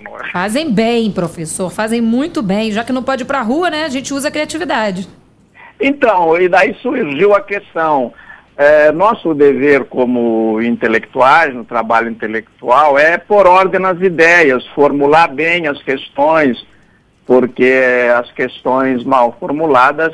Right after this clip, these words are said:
Speaker 1: são também mal respondidas, não é?
Speaker 2: Uhum.
Speaker 1: E a democracia, democracia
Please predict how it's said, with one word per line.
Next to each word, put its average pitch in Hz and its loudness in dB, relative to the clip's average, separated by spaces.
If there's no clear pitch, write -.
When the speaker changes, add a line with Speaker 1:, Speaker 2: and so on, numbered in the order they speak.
Speaker 1:
são 131 -4
também 131 0
mal 127 2
respondidas, 139 -4
não 147 -10
é? 180 -2
Speaker 2:
Uhum. 202 -6
Speaker 1:
E 170 0
a 180 2
democracia, 170 -2
democracia 147 -2